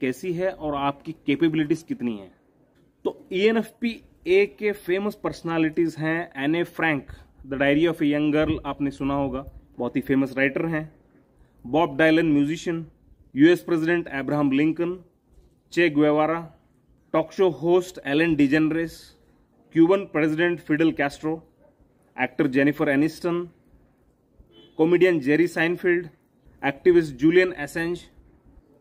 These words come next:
एक्टर कियानू रीव्स, एक्टर शैरन स्टोन, researcher Micho Kaku,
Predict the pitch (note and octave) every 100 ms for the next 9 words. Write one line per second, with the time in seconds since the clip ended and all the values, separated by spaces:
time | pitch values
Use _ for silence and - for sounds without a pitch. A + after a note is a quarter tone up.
0 | _ _ - D3 - F3 - D#3 D#3+ E3+
1 | D#3+ D#3+ D#3 - _ _ _ _ _ _
2 | _ _ _ - C#3 C#3 C#3+ C#3 - D3
3 | E3+ F3 - E3+ E3 F3 F3 _ _ _
4 | _ - D3 D3 F3+ F3 G3 F3+ D#3 D3+
5 | F3+ E3 E3 D#3 F3+